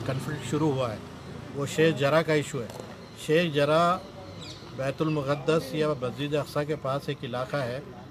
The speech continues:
जहाँ से पुराने, दो सदी पुराने रहने वाले मुसलमानों को खदेड़ कर निकाला जा रहा है। वहाँ की कोर्ट ने भी डिसीजन दिया कि उनको निकाला जाए। उस पर वो प्रोटेस्ट हो रहा था।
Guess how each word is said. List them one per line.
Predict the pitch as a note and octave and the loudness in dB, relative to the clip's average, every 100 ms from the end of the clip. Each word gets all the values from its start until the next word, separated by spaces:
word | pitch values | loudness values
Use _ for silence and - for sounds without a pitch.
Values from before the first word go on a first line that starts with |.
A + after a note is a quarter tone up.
| - | -10
जहाँ | B2 C3 D3 | -4 -2 -2
से | D#3 E3 D#3 C3 - - | 2 2 2 -2 -10 -4
पुराने, | C3 C#3 D#3+ D#3 - - - - - - A2+ | 0 2 2 -2 -4 -10 -14 -16 -16 -14 0
दो | D#3+ | 2
सदी | F3 D3+ D3+ | 4 2 0
पुराने | D#3 C#3+ C#3+ D#3 | 0 0 2 2
रहने | D3+ C#3+ | 0 2
वाले | D3 C#3+ D3 | 2 2 0
मुसलमानों | C3+ C#3 C3+ C#3 D3 | -4 -4 -4 -2 -2
को | D3 | -2
खदेड़ | - C3 C#3 | -2 -4 -2
कर | C#3 | -4
निकाला | C3 C3 B2 | -2 -2 -2
जा | A#2 G#2+ | -4 -6
रहा | G2 | -8
है। | - - - - - - - | -12 -14 -14 -14 -12 -12 -6
वहाँ | C3 D3 | -2 0
की | D#3 | -2
कोर्ट | - C#3+ D#3+ | 2 4 4
ने | F3 | 4
भी | E3+ | 0
डिसीजन | D3+ C#3+ D3+ D3+ | 0 -2 -4 -2
दिया | D3+ D3 | 0 0
कि | C#3+ | -2
उनको | C3+ C3+ | -4 -6
निकाला | A#2+ A2+ G#2+ | -6 -6 -6
जाए। | G2 F#2+ - - - - | -10 -14 -18 -20 -20 -10
उस | C3+ | -2
पर | F3 E3+ | 2 4
वो | F3 | 2
प्रोटेस्ट | F#3 F#3 G#3 - | 0 2 2 2
हो | F3+ | 2
रहा | D#3+ C#3+ | 2 0
था। | A2+ | -6